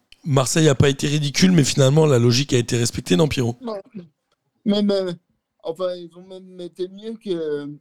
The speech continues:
Speaker 2: enfin, pour moi, ils ont fait un très bon match. Ils se sont, ils... Ils, ils s'est, euh, il y a quand même du niveau côté marseillais, je trouve. Enfin,
Speaker 1: Bah, il y a des
Speaker 2: ouais.
Speaker 1: bons joueurs comme Guendouzi, tout ça, dont on a parlé tout
Speaker 2: Ouais,
Speaker 1: à l'heure,
Speaker 2: j'ai,
Speaker 1: notamment.
Speaker 2: euh, j'ai trouvé qu'ils avaient fait un bon match quand même.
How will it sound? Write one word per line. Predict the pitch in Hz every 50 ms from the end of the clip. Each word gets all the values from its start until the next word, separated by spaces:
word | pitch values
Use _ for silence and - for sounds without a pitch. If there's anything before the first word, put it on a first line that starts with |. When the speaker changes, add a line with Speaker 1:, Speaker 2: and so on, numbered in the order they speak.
| - 147
Speaker 2:
enfin, | 156 151 170 170
pour | 165 - 180 175
moi, | 190 226 254
ils | 254 214 190
ont | 170
fait | 165 165
un | 165 160 156 _ _ _ _
très | - - 226 214
bon | 208 208 214
match. | 220 247 254 226 - - _ -
Ils | -
se | 151 - 160 160
sont, | 156 175 180 185 180
ils... | 180 170 170 _ _ _ _ _ _ _ _ _ -
Ils, | - 156 156 151 165 170 175 185 180 -
ils | 175 175
s'est, | 156 - - 190 196 196 185 185
euh, | 170 160 156 151 147 147 147 147 - _ _ _ _ _ _ _ _ _
il | -
y | 160
a | 165
quand | - 196
même | 226 247 254 262 233 202
du | 175 170 180
niveau | 196 196 196 185 190 226 269
côté | 262 - 190 170 - 165 165
marseillais, | 165 165 156 156 _ - 170 170 165 160 156 156
je | 147 139
trouve. | _ _ - 139 123 110 _ -
Enfin, | 139 143 143 147 147 - _ _ _
Speaker 1:
Bah, | 113 107 110
il | 113 117
y |
a | 117
des | 117 123
Speaker 2:
ouais. | 117
Speaker 1:
bons | 113 127
joueurs | 127 120 147 151 143
comme | - 135 117 113
Guendouzi, | 113 117 120 117 113 117 113 127 127
tout | - -
ça, | - 131 131
dont | 127 120 107 -
on | 107 101
a | 95
parlé | - 104 101 104
tout | 101 247
Speaker 2:
Ouais, | 254 233
Speaker 1:
à |
l'heure, | 95 107 113
Speaker 2:
j'ai, | 110
Speaker 1:
notamment. | 107 104 - 107 101 113 127 - - - -
Speaker 2:
euh, | 165 170 165 165 175
j'ai | 170 175 170 170
trouvé | - - 202 247
qu'ils | 254 247 220 175
avaient | 160 156 147
fait | - - 160
un | 156 156
bon | 147 135 - 165 185
match | 196 214 247 247 _
quand | - - 160
même. | 156 143 135 - 156